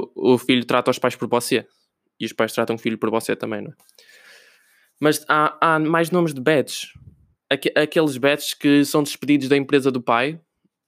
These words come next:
para ir trabalhar para a direção da empresa da mãe, percebem? "Ai, eu fui despedido da empresa do meu pai. Que triste. Mas já estou a trabalhar.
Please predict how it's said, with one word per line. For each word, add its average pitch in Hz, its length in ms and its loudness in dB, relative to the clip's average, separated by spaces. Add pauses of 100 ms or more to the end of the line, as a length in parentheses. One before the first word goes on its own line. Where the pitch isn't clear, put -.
(240)
para 139 160 0
ir 143 120 0
trabalhar 135 520 0 (720)
para 131 300 2
a - 20 -2
direção 131 420 0
da 135 120 0
empresa 131 360 -4
da 131 80 0
mãe, 127 300 -6
percebem? 120 580 -12 (1700)
"Ai, 175 300 0
eu 170 40 -2
fui - 160 -2
despedido - 420 -6
da 156 80 -4
empresa 151 340 -2
do 147 80 -2
meu 151 160 2
pai. 139 640 -12 (920)
Que - 80 -20
triste. - 540 -2 (500)
Mas 156 180 2
já 160 100 4
estou 147 200 0
a 143 60 4
trabalhar. 120 540 -2